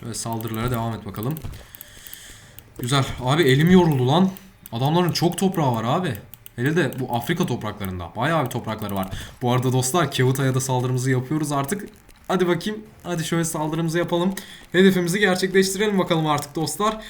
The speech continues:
Sadece bir tane toprak kaldı hedefimizi gerçekleştirmek için. Heyecan dorukta abi. Heyecan dorukta.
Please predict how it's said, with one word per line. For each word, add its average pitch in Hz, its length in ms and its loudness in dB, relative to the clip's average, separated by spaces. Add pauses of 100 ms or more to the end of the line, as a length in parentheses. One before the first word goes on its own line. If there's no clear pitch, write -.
(100)
Sadece 180 480 2
bir 226 100 0
tane 214 260 4
toprak 190 320 2
kaldı 175 240 2
hedefimizi 165 380 -2
gerçekleştirmek 151 640 -2
için. 127 160 -2
Heyecan 190 520 4
dorukta 190 400 4
abi. 110 260 4
Heyecan 165 420 -2
dorukta. 156 520 -2